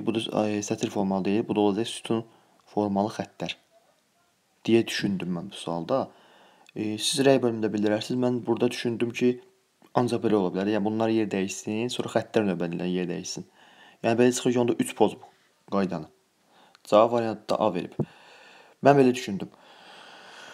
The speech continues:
Altmış üç. Açıq sualda hesab əməllərinə aid bir sualdır. Demək, K, hə-,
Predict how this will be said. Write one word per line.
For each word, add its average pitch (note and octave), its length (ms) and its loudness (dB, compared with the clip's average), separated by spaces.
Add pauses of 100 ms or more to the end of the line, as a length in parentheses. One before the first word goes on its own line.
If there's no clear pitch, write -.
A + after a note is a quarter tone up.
(240)
Altmış D#3+ 520 6
üç. - 240 0
Açıq E3+ 280 2
sualda C#3 360 8
hesab D3+ 240 4
əməllərinə A#2+ 360 4
aid B2+ 120 -2
bir B2 140 -4
sualdır. A#2+ 640 2 (300)
Demək, E3 340 6 (500)
K, F3 140 10 (240)
hə-, E3+ 160 0